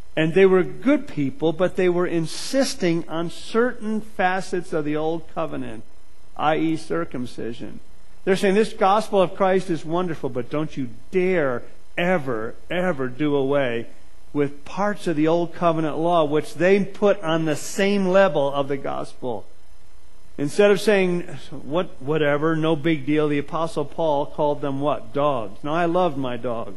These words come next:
my dog. And in the <laughs> ancient world, dogs were not always thought upon with such pet lovingness, all right? And so he's, that's not a compliment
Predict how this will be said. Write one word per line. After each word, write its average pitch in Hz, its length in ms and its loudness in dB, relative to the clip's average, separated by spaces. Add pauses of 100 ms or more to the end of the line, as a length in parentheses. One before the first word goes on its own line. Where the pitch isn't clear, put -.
my 120 120 -6
dog. 127 600 -4 (1200)
And 139 240 -2
in 143 160 0
the 147 140 0
<laughs> - 20 0
ancient - 440 -2
world, 147 360 0
dogs 143 340 -2
were 147 100 -2
not 135 220 -2
always 135 480 -2
thought 127 300 -4
upon 117 420 -6
with 113 140 -6
such - 400 -6 (160)
pet 127 300 -4
lovingness, 113 800 -6
all 113 120 -6
right? 113 260 -6 (1600)
And 120 120 -6
so 135 160 -2
he's, 139 240 -2
that's 139 240 -4
not 170 200 2
a 160 40 0
compliment 131 800 -4